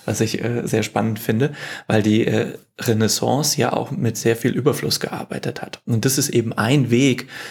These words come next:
äh, zur Innovation, äh, der Überfluss. Ähm, das sieht man vielleicht auch, das war jetzt in Barcelona nochmal, es war ja ein, der vorletzte, äh, Punkt, da sieht man das nochmal, was so eigentlich in dem Jugendstil-Zeit da passiert ist. Es ist ja Barcelona sehr bekannt für,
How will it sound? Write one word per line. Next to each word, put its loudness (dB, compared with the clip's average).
äh, 0
zur 0
Innovation, 0
äh, 0
der 2
Überfluss. 2
Ähm, -4
das -2
sieht -6
man -2
vielleicht -2
auch, -2
das 0
war 4
jetzt 2
in 2
Barcelona 2
nochmal, 2
es -2
war 2
ja 0
ein, -2
der -2
vorletzte, -2
äh, -4
Punkt, -8
da 2
sieht 2
man 4
das 2
nochmal, 2
was 2
so 0
eigentlich 0
in -2
dem 2
Jugendstil-Zeit 0
da 2
passiert -2
ist. -2
Es -4
ist -2
ja -2
Barcelona 0
sehr 0
bekannt -6
für, 0